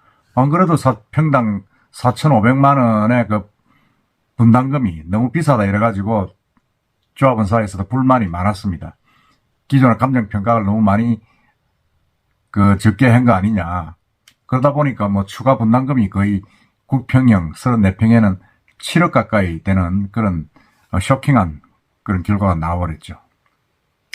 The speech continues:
아, 그럼 그렇게 되다 보니까,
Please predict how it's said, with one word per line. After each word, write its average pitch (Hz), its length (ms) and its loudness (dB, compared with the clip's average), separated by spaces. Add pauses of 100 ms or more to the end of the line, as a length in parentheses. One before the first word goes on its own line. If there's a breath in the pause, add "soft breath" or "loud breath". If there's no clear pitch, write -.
(1120 loud breath)
아, 143 400 2
그럼 180 480 -6
그렇게 190 320 0
되다 147 240 0
보니까, 123 720 -2